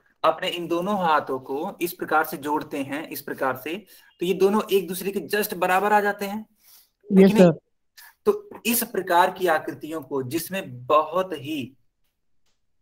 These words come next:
Speaker 1: ठीक है, ऐसे समझना, इस प्रकार की आकृतियों के जिसमें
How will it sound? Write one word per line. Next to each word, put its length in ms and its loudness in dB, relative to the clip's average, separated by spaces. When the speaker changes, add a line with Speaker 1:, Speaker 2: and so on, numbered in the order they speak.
Speaker 1:
ठीक 120 -20
है, 80 -10
ऐसे 240 -4
समझना, 580 -8
इस 120 0
प्रकार 260 2
की 100 -2
आकृतियों 440 -6
के 140 -6
जिसमें 500 -10